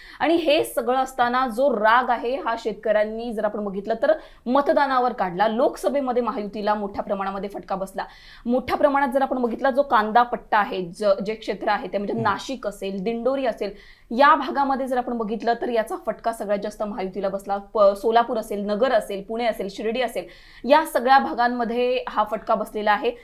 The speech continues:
Speaker 1: दिंडोरीमध्ये जर आपण बघितलं, तर भारती पवार यांचा दारुण पराभव
Speaker 2: बरोबर.
Speaker 1: झालेला आहे. कांदा उत्पादक क्षेत्र हे सगळे, अ, जिल्हे आहेत, या ठिकाणी महायुती सरकारला फटका बसला होता आणि
Speaker 2: हम्म.
Speaker 1: आता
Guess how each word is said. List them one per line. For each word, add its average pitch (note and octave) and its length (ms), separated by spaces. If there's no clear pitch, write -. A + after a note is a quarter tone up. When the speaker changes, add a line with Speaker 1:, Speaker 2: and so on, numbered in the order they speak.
Speaker 1:
दिंडोरीमध्ये D4+ 640
जर C#4 100
आपण C4 180
बघितलं, A#3+ 360
तर B3 80
भारती B3+ 360
पवार A#3 340
यांचा G#3 340
दारुण A3 480
पराभव G#3+ 300
Speaker 2:
बरोबर. A3+ 160
Speaker 1:
झालेला G3+ 320
आहे. - 480
कांदा C#4 340
उत्पादक D4 440
क्षेत्र B3 580
हे A3+ 320
सगळे, A#3+ 400
अ, A3 200
जिल्हे G#3 380
आहेत, G#3+ 340
या A3+ 360
ठिकाणी C4+ 480
महायुती A3+ 480
सरकारला G#3+ 440
फटका G#3 280
बसला G3+ 280
होता G3+ 220
आणि C4 180
Speaker 2:
हम्म. - 600
Speaker 1:
आता C#4 640